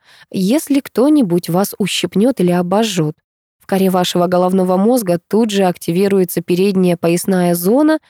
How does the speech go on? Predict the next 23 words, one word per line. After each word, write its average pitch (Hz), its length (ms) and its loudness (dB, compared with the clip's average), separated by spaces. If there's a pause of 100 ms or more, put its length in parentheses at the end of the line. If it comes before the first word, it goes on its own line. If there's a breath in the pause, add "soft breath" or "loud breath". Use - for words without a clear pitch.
(220 soft breath)
которая 208 460 0
сформировалась 196 720 0
сравнительно 196 640 0
недавно. 180 560 -2 (400 soft breath)
Имеется 359 420 2
только 226 600 0
в - 100 -18
человеческом 247 760 0
мозге 233 480 2
и 233 200 0
отвечает 185 640 0
за 170 120 0
выполнение 196 600 2
сложных 208 560 0
действий, 160 420 -2
скажем, 175 380 -2 (280 soft breath)
за 214 240 0
расчёт 202 400 0
налогов 196 600 0
или 170 160 0
планирование 170 800 0 (220 soft breath)
большого 196 380 0
мероприятия. 190 840 0